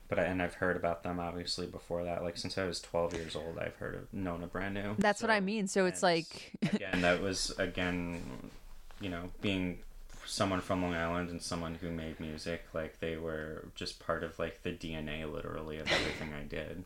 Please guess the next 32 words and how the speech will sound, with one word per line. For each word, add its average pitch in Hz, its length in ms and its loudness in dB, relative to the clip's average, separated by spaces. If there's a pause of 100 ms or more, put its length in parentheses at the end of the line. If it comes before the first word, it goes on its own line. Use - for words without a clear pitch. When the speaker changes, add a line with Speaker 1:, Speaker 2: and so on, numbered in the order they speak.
Speaker 2:
True. 165 320 -2 (140)
Speaker 1:
It, 85 200 -2
it, - 280 -4
like, 82 280 0 (180)
was 87 180 -4
part 87 240 0
of 82 40 -2
my 82 160 -4
upbringing. 80 480 -4 (340)
And 104 140 6
it's, - 280 4
like, 120 300 6 (240)
obviously 101 600 6
his 98 200 0
subject 95 440 4
matter 92 320 2
has 87 120 0
always 87 400 0 (200)
been 87 200 0
very 80 360 -4
dark 78 420 0
and 80 100 -2
aggressive. 80 720 -2 (460)
So, 80 600 4 (280)
you 87 100 -2
know, 76 240 -2 (640)
what 92 160 0
does 87 160 -2
that 80 180 0
say 85 220 4
about 80 180 0
me? 98 140 4